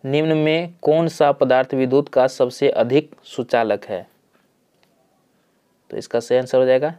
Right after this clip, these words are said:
चांदी। अगला प्रश्न है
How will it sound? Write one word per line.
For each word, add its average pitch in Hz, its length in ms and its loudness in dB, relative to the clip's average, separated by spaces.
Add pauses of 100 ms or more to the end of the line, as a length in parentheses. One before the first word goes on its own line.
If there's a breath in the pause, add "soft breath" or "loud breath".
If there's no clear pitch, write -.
(220)
चांदी। 101 520 -4 (2750)
अगला 123 280 0
प्रश्न 139 340 0
है 147 240 -2